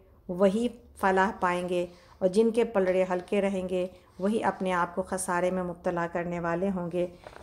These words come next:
क्योंकि वो हमारी आयत के साथ जालिमाना बर्ताव करते रहे थे। तो यहाँ पर ये बात कि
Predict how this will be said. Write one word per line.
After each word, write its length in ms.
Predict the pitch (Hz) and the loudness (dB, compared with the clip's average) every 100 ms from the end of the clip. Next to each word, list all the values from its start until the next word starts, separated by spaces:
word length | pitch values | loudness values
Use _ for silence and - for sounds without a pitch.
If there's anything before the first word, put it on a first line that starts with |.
| - | -2
क्योंकि 400 | 226 233 226 214 | 0 2 2 0
वो 160 | 185 185 | 2 0
हमारी 480 | 185 180 175 190 208 - - - - - - - - _ _ - - - - _ - - - 190 | 0 -2 2 2 0 -6 -20 -20 -20 -20 -20 -20 -20 _ _ -20 -20 -20 -20 _ -20 -20 -8 4
आयत 420 | 185 202 196 202 | 6 6 4 2
के 120 | - 214 | 0 -2
साथ 400 | 190 175 175 - - 180 | -2 -2 -4 -12 -14 -4
जालिमाना 640 | 185 180 185 185 180 190 | 2 2 2 0 0 -2
बर्ताव 400 | 180 170 175 175 175 | -2 -4 -2 -2 -2
करते 380 | 165 - 175 165 | -6 -6 -6 -6
रहे 260 | 165 - - | -6 -8 -10
थे। 140 | - - - - - - - - - _ - - - 190 | -16 -16 -20 -20 -20 -20 -20 -20 -20 _ -20 -20 -6 0
तो 100 | 180 - - - - - - | 0 0 -10 -20 -20 -16 -6
यहाँ 240 | 190 185 175 | -4 -2 0
पर 120 | 185 | 0
ये 120 | 196 185 | 2 2
बात 260 | 190 185 | 2 2
कि 160 | 196 | 0